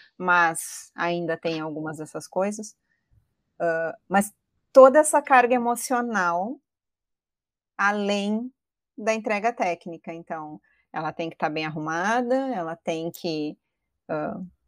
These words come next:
usar a maquiagem e o cabelo do jeito que o chefe acha que ela deve usar, ela tem que falar de forma doce,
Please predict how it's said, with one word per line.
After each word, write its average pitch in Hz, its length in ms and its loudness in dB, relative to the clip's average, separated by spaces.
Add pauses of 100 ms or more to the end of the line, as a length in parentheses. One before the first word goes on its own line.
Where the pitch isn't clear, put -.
(680)
usar 165 1080 6
a 160 120 -2
maquiagem 165 640 0
e 160 40 -6
o 160 40 -6
cabelo 165 460 -2
do 170 160 -2
jeito 214 760 4
que 202 640 -2
o 175 80 0
chefe 185 440 0
acha 170 300 0
que 175 80 -6
ela 165 100 -2
deve 156 200 -8
usar, 180 480 -6 (880)
ela 165 280 0
tem 170 260 -2
que - 140 -14
falar 165 320 4
de 156 120 -8
forma 160 280 -2
doce, 170 680 -2